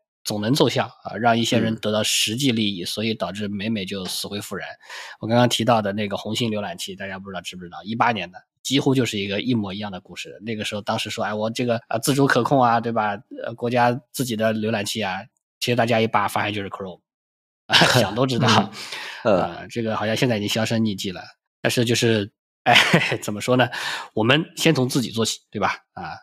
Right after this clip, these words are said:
Speaker 1: 有一些扫开源协议的工具，比如说像 Scan Code Toolkit 啊、License Finder 啊什么的，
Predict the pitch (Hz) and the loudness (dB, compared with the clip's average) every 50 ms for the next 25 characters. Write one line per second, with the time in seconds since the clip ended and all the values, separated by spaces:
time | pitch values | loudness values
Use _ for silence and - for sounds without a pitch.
0 | _ _ - 104 104 120 131 147 147 147 147 143 - - 107 92 101 - - 151 | _ _ -10 -6 -4 0 4 6 6 6 6 4 4 0 0 0 0 2 4 6
1 | 147 131 127 120 - 117 127 131 120 117 117 127 139 147 151 127 110 95 104 104 | 6 6 4 2 2 2 2 2 2 4 4 6 6 6 6 4 2 0 -2 -4
2 | 101 110 120 117 123 120 117 110 107 104 101 - - - 127 123 127 - 127 120 | -4 -2 -2 0 0 0 0 0 0 -2 -4 -4 -4 0 0 0 2 2 2 0
3 | 113 104 - 120 120 113 - 113 101 107 98 90 90 90 92 98 110 120 117 - | 0 0 0 0 0 0 0 -2 -2 -2 -6 -6 -6 -8 -6 0 0 0 2 0
4 | 117 107 107 - - 117 127 127 117 104 90 78 87 - 90 87 87 87 | -2 -4 -4 0 2 2 4 4 2 0 -2 -4 -6 -8 -8 -10 -14 -16